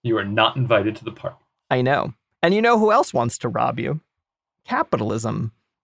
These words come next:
Speaker 2: In many ways, what we're describing <laughs> is the birth of capitalism. And, and now we're right in the center of capitalism.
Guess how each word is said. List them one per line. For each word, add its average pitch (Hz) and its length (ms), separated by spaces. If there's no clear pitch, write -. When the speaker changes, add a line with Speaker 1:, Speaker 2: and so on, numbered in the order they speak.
Speaker 2:
In 143 200
many 339 240
ways, 120 320
what 160 120
we're 165 100
describing 170 580
<laughs> - 0
is 180 160
the 202 100
birth 208 320
of 113 120
capitalism. 113 840
And, 143 320
and 175 160
now 220 460
we're 208 240
right 233 400
in 208 140
the 208 80
center 233 320
of 127 80
capitalism. 113 800